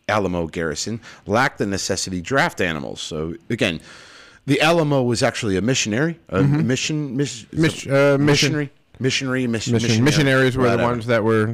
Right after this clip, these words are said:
Speaker 2: that, uh, worked there. But yeah, it was a mission.
Speaker 1: It was
Speaker 2: Like
Speaker 1: a,
Speaker 2: a church.
Speaker 1: a church. There, thank you.
Speaker 2: Mm-hmm.
Speaker 1: Um, <clears throat> and, uh, they, uh, that's, I, I guess they were garrisoned or something there. That's where they holed up,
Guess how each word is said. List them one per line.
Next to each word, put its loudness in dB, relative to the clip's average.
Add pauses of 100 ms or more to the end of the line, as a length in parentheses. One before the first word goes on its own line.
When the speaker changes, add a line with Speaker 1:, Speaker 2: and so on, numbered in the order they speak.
Speaker 2:
that, 0 (1200)
uh, -2
worked -2
there. 0
But -2
yeah, 2
it 2
was 0
a 2
mission. 0 (140)
Speaker 1:
It -2
was -2
Speaker 2:
Like 0
Speaker 1:
a, 4
Speaker 2:
a 0
church. -2
Speaker 1:
a -2
church. 0
There, 2
thank 0
you. 0 (500)
Speaker 2:
Mm-hmm. -6
Speaker 1:
Um, -4
<clears throat> -16
and, -4
uh, 0 (180)
they, -2
uh, 0 (1600)
that's, -2 (420)
I, -2 (200)
I -14
guess -4
they 2
were 0
garrisoned -2
or -4
something -4
there. 0
That's 0
where 2
they 2
holed 2
up, 0